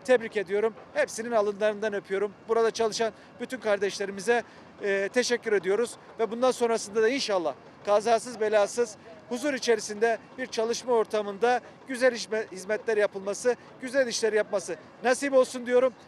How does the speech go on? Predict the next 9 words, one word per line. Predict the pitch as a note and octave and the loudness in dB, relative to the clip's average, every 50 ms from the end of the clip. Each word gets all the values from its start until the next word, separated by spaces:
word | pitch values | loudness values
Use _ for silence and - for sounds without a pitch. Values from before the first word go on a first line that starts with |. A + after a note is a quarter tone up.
| - - - | -16 -10 -8
Bir | C#4 | -8
kez | B3+ - B3 A#3+ G3+ G#3+ | 0 0 0 2 2 2
daha | A#3+ B3 B3 A#3 - - - - | 2 4 4 2 0 -4 -10 -12
bütün | B3 - C#4+ C#4+ | -8 -6 -4 -4
hemşerilerime, | B3+ A#3+ G#3+ - - A3+ A3 A3+ A3+ A3 A3 A#3+ A#3+ A#3 B3 | -2 -4 -4 -2 0 0 0 2 0 0 0 0 -2 -2 -4
bütün | A#3+ - C4 B3+ - | -6 -6 -6 -6 0
Kayseri'ye | - G#3+ G#3+ - - G#3+ G#3+ A3+ A3+ G#3+ - - - - | 0 0 0 0 0 0 2 2 2 0 -2 -8 -8 -2
hayırlı | G3 G#3 G3+ F#3+ F3+ F3 | 0 2 2 2 2 0
olsun. | D#3+ C3 - - B2 | -2 -4 -6 -10 -18